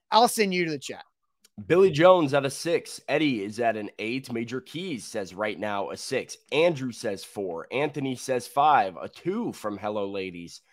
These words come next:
Speaker 2: Six from Pistol Ramsey. Three from Nathaniel Ellison. Six from Scott. Six from David.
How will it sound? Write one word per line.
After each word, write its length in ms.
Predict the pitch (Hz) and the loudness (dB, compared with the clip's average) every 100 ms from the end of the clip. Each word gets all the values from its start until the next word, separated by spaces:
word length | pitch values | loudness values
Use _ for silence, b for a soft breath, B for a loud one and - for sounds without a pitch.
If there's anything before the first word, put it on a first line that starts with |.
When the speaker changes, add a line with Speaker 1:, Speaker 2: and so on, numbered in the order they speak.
| b b - | b b -12
Speaker 2:
Six 420 | - 180 - - | -2 0 0 -4
from 240 | 139 120 | -2 -2
Pistol 340 | 123 120 - 117 | -2 -10 -4 -2
Ramsey. 440 | 110 104 92 87 | -2 -2 -8 -14
Three 360 | - 107 165 196 | -14 -8 -6 -6
from 260 | - 127 | -4 -4
Nathaniel 520 | 107 101 101 98 90 | -4 -4 -6 -4 -4
Ellison. 420 | 90 80 82 85 78 | -6 -6 -10 -16 -14
Six 400 | - - - - | -8 -6 -6 -6
from 240 | 123 104 | -6 -6
Scott. 400 | - 101 78 - | -6 -6 -6 -8
Six 320 | - 196 190 | -4 -4 -4
from 260 | - 127 104 | -4 -2 -2
David. 400 | 95 87 73 | -6 -10 -12